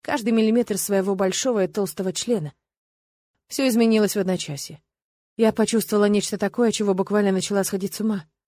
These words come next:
Стало так приятно, что я поплыла. Боль ушла на второй план, а внутри живота заборхали бабочки.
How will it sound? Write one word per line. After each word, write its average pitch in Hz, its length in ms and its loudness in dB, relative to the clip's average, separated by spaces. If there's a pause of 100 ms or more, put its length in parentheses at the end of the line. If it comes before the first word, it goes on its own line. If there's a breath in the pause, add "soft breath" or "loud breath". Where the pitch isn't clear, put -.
(500)
Стало 240 340 0
так 214 180 -4
приятно, 220 440 0
что - 140 0
я 196 100 4
поплыла. 208 440 -4 (600)
Боль 277 240 2
ушла 247 240 4
на 226 80 2
второй 214 260 0
план, 233 320 -2
а 175 100 0
внутри 190 360 -2
живота 196 380 -2
заборхали 175 440 -4
бабочки. 147 540 -8